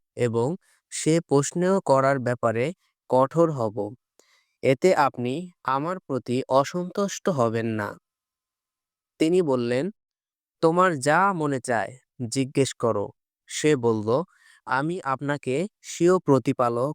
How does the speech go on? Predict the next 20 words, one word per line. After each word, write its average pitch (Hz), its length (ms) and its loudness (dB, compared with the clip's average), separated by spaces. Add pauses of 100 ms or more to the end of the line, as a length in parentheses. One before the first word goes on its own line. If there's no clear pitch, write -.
(160)
এবং 127 320 4 (520)
আপনার 160 460 -2
পূর্ববর্তীদের 135 1000 2
প্রতিপালকের 135 800 0
শপথ 160 540 -2
দিয়ে 185 220 -2
জিজ্ঞেস 127 460 -4
করছি, 110 460 0 (500)
আল্লাহ 139 380 -4 (100)
কি 196 220 -2
আপনাকে 127 500 -2 (400)
সমগ্র 175 460 -2 (100)
মানবকুলের 139 680 0
প্রতি 117 360 -2 (180)
রাসূল 127 440 -2
রূপে 185 240 -4
প্রেরণ 120 340 0
করেছেন?' 131 520 2 (540)
তিনি 147 200 6
বললেন, 117 440 2